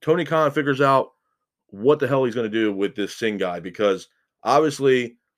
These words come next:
you know, he listens to the fans. And like I had stated, he ended up deleting, uh, one of the message he put on tw-, one of the messages that he put on Twitter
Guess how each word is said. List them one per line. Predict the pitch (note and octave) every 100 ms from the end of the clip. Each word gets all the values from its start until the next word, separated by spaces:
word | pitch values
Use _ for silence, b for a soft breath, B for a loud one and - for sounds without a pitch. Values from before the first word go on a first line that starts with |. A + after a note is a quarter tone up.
| _ _ -
you |
know, | A#2 G#2+
he | A#2 D#3
listens | E3 D#3
to | C#3+
the | C#3+
fans. | - B2 B2+ D3 - _ _
And | G#2 G#2+
like | A#2+ B2+
I |
had | B2+
stated, | B2 B2 B2+
he | A#2 C3
ended | B2+
up | B2
deleting, | G#2+ G#2+ B2 C3 B2+ B2 _ _ _ _ _ _
uh, | G2 G2 F#2+ F#2 E2 _ _ _ _ _ _ _ _ _ _ _ _ _ _ _
one | A#2
of | C3
the | A#2
message | B2+ B2+
he | A2
put | G#2+ A#2+
on | G#2
tw-, | - -
one | B2
of | D3
the |
messages | A#2 C3 - A2
that | G2+ G#2+
he | A#2
put | C3
on | A2 G#2
Twitter | - D3 G#2 F#2